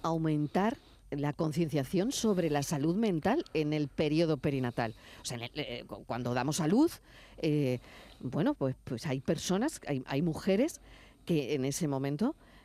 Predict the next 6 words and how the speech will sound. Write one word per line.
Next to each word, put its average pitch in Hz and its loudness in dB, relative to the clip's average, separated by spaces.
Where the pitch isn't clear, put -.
lo 160 0
pasan 214 -2
realmente 165 -2
mal, 180 0
muy 170 2
mal. 127 -2